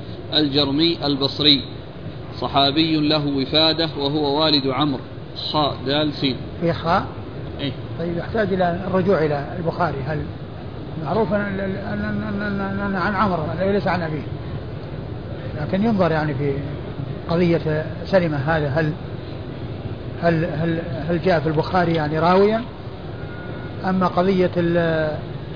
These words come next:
Speaker 2: يعني، كونه، يعني، ذكر مذكور، لأنه وفد أبي أو، يعني، مع أبي،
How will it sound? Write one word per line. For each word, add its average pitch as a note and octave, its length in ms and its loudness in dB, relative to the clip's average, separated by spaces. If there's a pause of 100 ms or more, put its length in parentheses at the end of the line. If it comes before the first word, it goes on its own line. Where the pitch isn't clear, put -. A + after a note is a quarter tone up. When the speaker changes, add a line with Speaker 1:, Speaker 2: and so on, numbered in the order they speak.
(220)
Speaker 2:
يعني، E3+ 260 4
كونه، F#3+ 360 4
يعني، E3+ 240 4
ذكر G#3+ 440 2
مذكور، A3 380 4 (960)
لأنه F3 380 2 (120)
وفد G3+ 340 6
أبي E3+ 300 4 (580)
أو، F3 140 6
يعني، E3+ 240 4
مع E3+ 280 4
أبي، E3+ 240 4